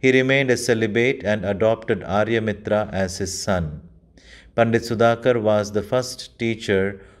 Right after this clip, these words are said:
of Sri Sri Ravi Shankar. In two thousand eleven, he took part in the India Against Corruption campaign. Even in his ripe old age,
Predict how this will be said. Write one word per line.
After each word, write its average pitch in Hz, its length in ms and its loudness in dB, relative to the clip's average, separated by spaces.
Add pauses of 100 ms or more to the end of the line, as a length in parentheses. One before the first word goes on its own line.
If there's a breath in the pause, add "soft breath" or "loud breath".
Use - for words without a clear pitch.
(140 loud breath)
of 98 280 0
Sri - 280 -2
Sri 113 300 0
Ravi 101 240 2
Shankar. 90 500 -4 (840 loud breath)
In 123 180 0
two 135 120 6
thousand 127 440 4
eleven, 107 600 0
he 120 100 -4
took 131 260 -4
part 113 300 0
in 110 100 -2
the 110 120 0
India 117 500 0
Against 101 400 -2
Corruption 104 520 -2
campaign. 104 600 -2 (580 loud breath)
Even 117 300 4
in 104 140 0
his 101 280 -4
ripe 110 320 2
old 101 340 2
age, 101 420 0